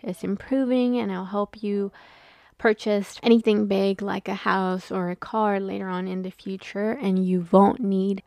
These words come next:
person to co-sign with you. So you won't need your mom or your aunt or your cousin to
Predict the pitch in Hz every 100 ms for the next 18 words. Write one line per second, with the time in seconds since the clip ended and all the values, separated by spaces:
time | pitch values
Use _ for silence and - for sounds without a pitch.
0 | _ - 214 202 - 175 180 - 185 -
1 | 185 175 - 160 - - _ _ _ -
2 | - 175 175 175 - - - 175 185 _
3 | 196 180 180 190 180 185 185 180 185 185
4 | 180 180 175 170 170 - 180 175 180 202
5 | 202 180 175 170 180 - 180 170 185 175
6 | 185 - - 202